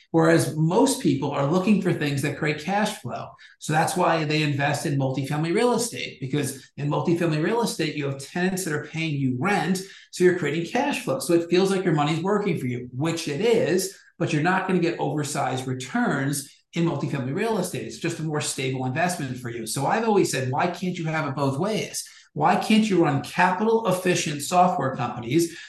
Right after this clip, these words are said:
that are paying out cash flow to shareholders while simultaneously benefit from the multiples that exist in tech?" And that's exactly what we're doing at Project ten K.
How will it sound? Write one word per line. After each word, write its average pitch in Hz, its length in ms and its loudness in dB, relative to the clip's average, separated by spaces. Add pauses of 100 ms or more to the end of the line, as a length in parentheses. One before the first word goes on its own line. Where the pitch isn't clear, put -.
(120)
that 151 80 4
are 147 140 4
paying 226 400 2
out 180 220 4
cash 175 360 2
flow 135 160 -2
to 131 80 -2
shareholders 131 960 -2 (140)
while 175 140 4
simultaneously 180 1200 2
benefit 165 720 -2 (180)
from 180 120 4
the 170 80 6
multiples 170 600 2
that 151 80 0
exist 131 400 -4
in 127 120 -6
tech?" - 480 -2 (220)
And 143 120 0
that's 156 200 2
exactly 139 480 2
what 127 140 0
we're 120 100 -4
doing 120 240 0
at - 100 -10
Project 107 300 -8
ten 104 180 -12
K. 98 120 -14